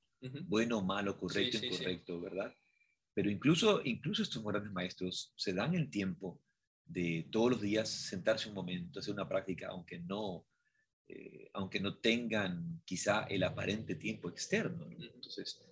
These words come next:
Speaker 2: yo recuerdo Swami Veda decía, "Yo viajo mucho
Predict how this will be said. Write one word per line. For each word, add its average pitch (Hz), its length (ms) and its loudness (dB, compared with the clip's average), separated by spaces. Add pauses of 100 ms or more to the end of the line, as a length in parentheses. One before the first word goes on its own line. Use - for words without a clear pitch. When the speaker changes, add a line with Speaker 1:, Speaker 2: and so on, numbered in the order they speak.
(260)
Speaker 2:
yo 110 80 4
recuerdo 143 280 6
Swami 127 240 2
Veda 123 200 6
decía, 110 220 4
"Yo 113 120 4
viajo 123 240 2
mucho 123 500 -2